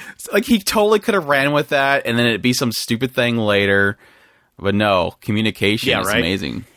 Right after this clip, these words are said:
Speaker 2: It, it, and, and it, it, I, I am gonna give this an honest try, because I, I do love lo-, love comedies, and, and this is
Speaker 1: Oh, yeah.
Speaker 2: this is right up my alley as far as those kinds of shows. Um, but yeah, it's, it's one of those things that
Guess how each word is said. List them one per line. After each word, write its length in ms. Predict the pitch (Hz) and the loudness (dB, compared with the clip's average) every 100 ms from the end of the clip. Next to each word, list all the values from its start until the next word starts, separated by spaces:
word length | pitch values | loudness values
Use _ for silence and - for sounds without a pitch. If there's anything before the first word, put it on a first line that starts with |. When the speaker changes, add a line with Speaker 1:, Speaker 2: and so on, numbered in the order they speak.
| _ | _
Speaker 2:
It, 260 | 220 220 220 | -2 -2 0
it, 220 | 220 214 | -2 0
and, 160 | 220 226 | -2 0
and 180 | 214 | 0
it, 340 | 214 202 160 - | 0 0 -2 0
it, 240 | 202 - - | -2 -4 -4
I, 220 | 180 202 | -2 -2
I 120 | - 233 | 0 0
am 240 | 208 180 | 2 0
gonna 140 | 170 151 | 0 2
give 160 | 143 | 2
this 160 | 143 143 | 2 0
an 80 | 127 | 0
honest 340 | 127 131 - | 2 0 -2
try, 240 | 127 120 139 | 0 0 0
because 240 | 139 143 | -2 -2
I, 340 | 139 143 131 - | 0 0 0 0
I 180 | 135 131 | -2 -2
do 240 | 110 117 | -2 -4
love 320 | 107 104 110 | 0 0 0
lo-, 240 | 110 113 - 110 | 0 -2 -2 -6
love 280 | 113 113 | -2 -2
comedies, 560 | - 127 117 120 117 - - | 0 -2 0 -2 -2 -6 -6
and, 320 | 123 127 123 | -2 -2 -4
and 180 | 131 131 | -4 -2
this 220 | 131 131 135 | -2 -2 -2
is 100 | 123 | 0
Speaker 1:
Oh, 100 | 98 | 0
yeah. 280 | 82 50 - - | -2 -8 -8 -2
Speaker 2:
this 200 | 135 139 | -2 -2
is 120 | 101 | -6
right 440 | 101 107 127 123 | -8 -4 0 0
up 160 | 123 - | 0 -2
my 200 | 120 117 | 0 2
alley 400 | 113 117 117 117 | 2 0 0 0
as 100 | 110 | -2
far 240 | - 117 | 0 0
as 140 | 113 - | 0 -2
those 240 | 120 110 | -4 -2
kinds 240 | - 117 113 | -4 -4 -4
of 60 | |
shows. 380 | - 117 113 113 - - - - - - | -4 0 0 -2 -8 -20 -20 -20 -12 -2
Um, 320 | 143 131 120 | 0 0 -4
but 240 | 131 170 151 | -4 -4 -2
yeah, 180 | 151 123 | 0 0
it's, 220 | 139 - | -2 -2
it's 240 | 156 147 | -4 -4
one 160 | 160 190 | -2 0
of 60 | |
those 180 | 180 151 | 0 0
things 240 | 151 143 135 | 0 0 -2
that 180 | 139 | -4